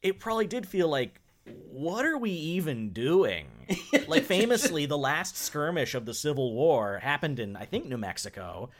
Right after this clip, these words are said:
Speaker 1: and it happened well after the Appomattox surrender, and the Confederates won. <laughs> So, it
Speaker 2: Yeah,
Speaker 1: is,
Speaker 2: it
Speaker 1: it, like, it is, an, it's kind of, it is, it's a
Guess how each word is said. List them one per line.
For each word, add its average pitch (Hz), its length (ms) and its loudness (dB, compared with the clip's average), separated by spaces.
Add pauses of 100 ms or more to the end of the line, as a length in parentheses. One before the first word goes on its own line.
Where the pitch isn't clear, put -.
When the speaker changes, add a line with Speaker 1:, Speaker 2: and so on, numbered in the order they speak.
(300)
Speaker 1:
and 131 360 0
it 123 80 -2
happened 143 320 0
well 135 340 4
after 123 300 -2
the 113 160 -6
Appomattox 107 600 -4
surrender, 95 680 -6 (220)
and 180 280 2
the 190 40 4
Confederates 220 560 2
won. 220 400 -4 (400)
<laughs> 190 100 -2 (1000)
So, - 680 -8 (760)
it 208 100 6
Speaker 2:
Yeah, 208 160 10
Speaker 1:
is, 214 60 2 (100)
Speaker 2:
it 220 160 -2
Speaker 1:
it, 214 120 6
like, 214 140 6
it 220 100 6
is, 220 180 8
an, 208 100 4
it's 180 220 0
kind 226 320 2
of, 180 100 6
it 160 80 2
is, 151 300 -2 (440)
it's 185 240 2
a 135 280 2